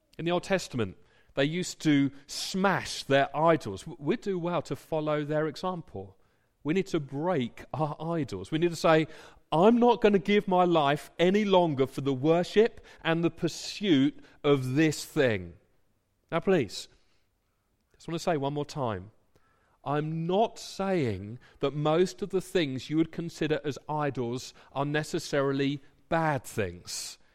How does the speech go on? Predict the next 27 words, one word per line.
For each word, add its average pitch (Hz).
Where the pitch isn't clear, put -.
It's -
just 160
that 135
they're 117
often 139
good 226
things, 135
elevated 165
to 147
God 180
things, 127
and -
as -
such, -
their 127
grip 151
and 127
hold 147
and 123
power 151
on 151
your 143
life 131
needs 127
to -
be 123
broken. 101